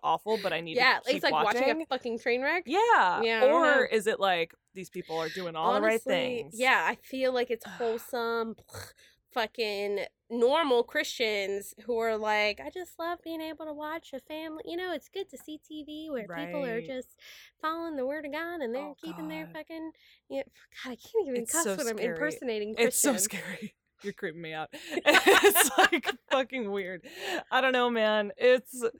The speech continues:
Speaker 1: a
Speaker 2: <laughs>
Speaker 1: lot. It's a lot.
Speaker 2: Yeah.
Speaker 1: Because, yeah, I mean, I feel like we listen to true crime because,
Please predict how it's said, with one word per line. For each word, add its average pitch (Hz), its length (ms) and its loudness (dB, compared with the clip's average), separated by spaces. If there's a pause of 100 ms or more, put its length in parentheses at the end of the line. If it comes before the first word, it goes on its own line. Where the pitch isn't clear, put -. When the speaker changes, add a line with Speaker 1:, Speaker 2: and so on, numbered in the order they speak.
(300)
Speaker 1:
a 247 80 6
Speaker 2:
<laughs> - 0 -
Speaker 1:
lot. 220 500 6 (160)
It's 240 140 0
a 247 40 2
lot. 190 440 2
Speaker 2:
Yeah. 220 100 -4
Speaker 1:
Because, 247 220 0 (320)
yeah, 247 320 2 (140)
I 254 80 2
mean, 262 260 0
I - 80 -4
feel 277 160 -2
like 240 180 0
we 226 80 2
listen 220 300 -2
to 196 60 -6
true 214 200 -14
crime 202 240 -2
because, 175 800 -6